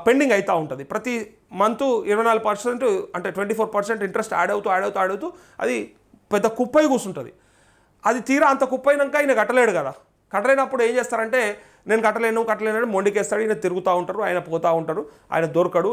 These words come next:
లేదా ఫోన్లు దొరకాయి. ఫైనల్గా రికవరీ ఏజెంట్లు మాట్లాడతారు. అన్నీ అయిపోయినాక ఏం చెప్తారంటే మీకు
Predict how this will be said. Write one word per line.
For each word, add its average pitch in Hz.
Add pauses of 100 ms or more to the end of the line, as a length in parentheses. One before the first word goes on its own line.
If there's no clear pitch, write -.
లేదా 170
ఫోన్లు 175
దొరకాయి. 175
ఫైనల్గా 170
రికవరీ 180
ఏజెంట్లు 165 (420)
మాట్లాడతారు. 165
అన్నీ 175
అయిపోయినాక 170
ఏం 165
చెప్తారంటే 143 (460)
మీకు 202